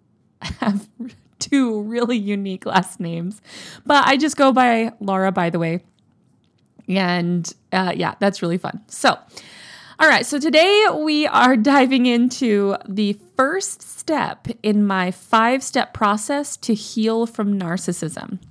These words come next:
Are you ready? It's called self-responsibility. So let's discuss the goal of these steps. All of the steps are, uh, have the purpose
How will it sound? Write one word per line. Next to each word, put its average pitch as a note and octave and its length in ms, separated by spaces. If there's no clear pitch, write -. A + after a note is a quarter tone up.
Are E3+ 80
you F3 100
ready? F#3+ 300
It's - 140
called D3+ 260
self-responsibility. G3+ 1600
So C#4+ 160
let's G#4 240
discuss C4 520
the - 140
goal G#3 680
of G3 240
these G3+ 280
steps. - 720
All A#3+ 220
of C4+ 100
the C4+ 80
steps - 600
are, F3+ 580
uh, E3+ 300
have G#3+ 260
the F#3+ 80
purpose - 800